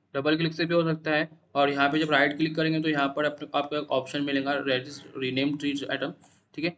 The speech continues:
यहाँ पे हम जैसे कि coordinate नंबर, अ, सीएन वन, ठीक है, सीएन one coordinate number, coordinate system सीएन या फिर सीएस वन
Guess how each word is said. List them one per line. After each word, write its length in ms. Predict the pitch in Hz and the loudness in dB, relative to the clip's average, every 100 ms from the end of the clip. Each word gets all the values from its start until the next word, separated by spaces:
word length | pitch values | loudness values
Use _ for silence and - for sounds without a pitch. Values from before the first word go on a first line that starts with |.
| _ | _
यहाँ 160 | 139 131 | -8 -4
पे 60 | 147 | -4
हम 200 | 143 143 | -2 -2
जैसे 220 | 139 143 | -2 -4
कि 280 | 139 - 147 | -6 -2 -2
coordinate 840 | 143 - _ 135 135 139 143 139 | -4 -10 _ -4 -2 0 -2 -2
नंबर, 320 | 135 131 135 135 - | -4 -2 -4 -4 -8
अ, 200 | 139 127 - _ _ _ _ _ _ _ - | -12 -12 -16 _ _ _ _ _ _ _ -20
सीएन 1040 | _ 147 147 151 - - 135 131 139 139 - - | _ -4 -2 -4 -10 -12 -4 -2 -2 -4 -12 -10
वन, 180 | 131 127 - _ _ _ _ _ _ _ _ | -4 -4 -6 _ _ _ _ _ _ _ _
ठीक 140 | 156 170 | -6 -6
है, 220 | 160 - - | -6 -12 -14
सीएन 340 | 156 147 147 | -4 0 2
one 220 | 147 147 | 2 0
coordinate 420 | 139 135 139 143 | -2 -2 0 -2
number, 220 | 143 139 139 | 0 0 -2
coordinate 580 | - _ 131 131 139 | -6 _ -4 -2 -2
system 360 | 139 135 - 135 139 | 0 -4 -4 -6 -8
सीएन 540 | - - - 143 143 | -10 -12 -4 -2 0
या 140 | 143 | -2
फिर 260 | 139 139 135 139 | -2 -2 -4 -6
सीएस 580 | - - 143 143 139 135 | -8 -6 -2 -2 -2 -2
वन 300 | 131 139 | 0 0